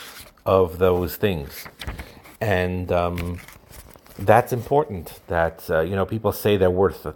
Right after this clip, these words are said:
a certain amount of money, uh, but the real true value of how much you're, you're worth financially is not what you have, but actually what you gave away to, to tzedakah.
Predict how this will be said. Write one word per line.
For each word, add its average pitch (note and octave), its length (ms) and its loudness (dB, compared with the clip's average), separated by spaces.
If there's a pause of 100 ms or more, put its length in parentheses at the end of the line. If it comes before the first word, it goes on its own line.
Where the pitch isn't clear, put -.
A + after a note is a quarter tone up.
(100)
a D#2+ 80 -2
certain G2 320 -4
amount F2 320 -2
of E2 80 -6
money, F#2 440 -2 (760)
uh, D#2+ 420 2 (100)
but F#2+ 180 0
the G2 100 2
real A2+ 340 4
true G#2 340 -4
value F#2+ 560 4
of F2 280 0
how F#2+ 180 -4
much - 480 -10 (360)
you're, D#2+ 440 -4 (420)
you're E2+ 160 0
worth F#2+ 460 4
financially F2+ 920 -2 (300)
is E2+ 120 -8
not G2 220 0
what - 180 -2
you F2 140 -4
have, E2+ 480 0
but E2 160 -2
actually F2+ 320 -2
what E2+ 160 -8
you E2+ 100 -8
gave F2 280 -2
away F2 340 2
to, D2+ 220 -10
to - 240 -14
tzedakah. D#2+ 580 -2